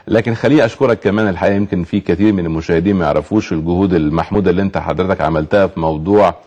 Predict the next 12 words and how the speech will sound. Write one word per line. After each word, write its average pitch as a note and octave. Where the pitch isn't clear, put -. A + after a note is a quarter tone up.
إحنا -
كنا F#2+
لسه G#2
أنا، D#2
أنا F#2+
وحضرتك F2+
قريبا F#2+
في F2
اجتماع F#2+
خاص F#2
بأطفال F2+
الشوارع. A2+